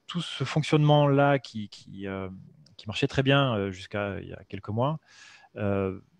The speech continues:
devrait être, euh, euh, remis en question. Donc, encore une fois, je ne suis pas devin, hein. Euh, et, et, euh,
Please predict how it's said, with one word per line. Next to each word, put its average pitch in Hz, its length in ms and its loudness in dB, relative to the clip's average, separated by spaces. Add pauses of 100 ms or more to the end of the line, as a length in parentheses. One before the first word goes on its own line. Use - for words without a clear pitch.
(160)
devrait 120 260 4
être, - 200 0
euh, 110 400 2
euh, 104 220 -2
remis 104 240 -2
en 127 80 -2
question. 147 520 -4 (180)
Donc, 110 220 -8
encore 110 160 -6
une 113 60 -4
fois, 135 80 0
je 127 60 -2
ne - 40 -10
suis - 40 -14
pas 104 100 -2
devin, 101 260 -4
hein. 120 120 -10 (640)
Euh, 98 460 -2 (220)
et, 117 420 2
et, 110 60 2
euh, 101 240 0